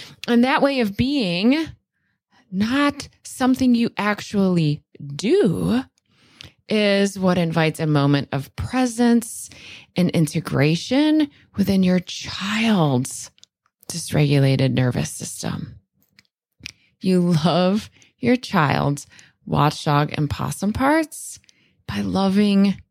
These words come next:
your own. This is actually so much harder than loving your child's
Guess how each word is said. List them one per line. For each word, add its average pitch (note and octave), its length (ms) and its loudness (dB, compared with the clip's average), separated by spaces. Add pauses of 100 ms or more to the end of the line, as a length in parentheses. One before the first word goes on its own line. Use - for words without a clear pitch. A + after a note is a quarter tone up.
(220)
your F3+ 260 0
own. F3+ 400 2 (1800)
This A3 520 0
is F#3+ 300 -2 (120)
actually D#3+ 480 0
so D3 1040 -2 (120)
much D3 220 0
harder E2+ 480 -2 (360)
than D3+ 180 2
loving C3 260 0
your C3 100 0
child's G#3 640 -2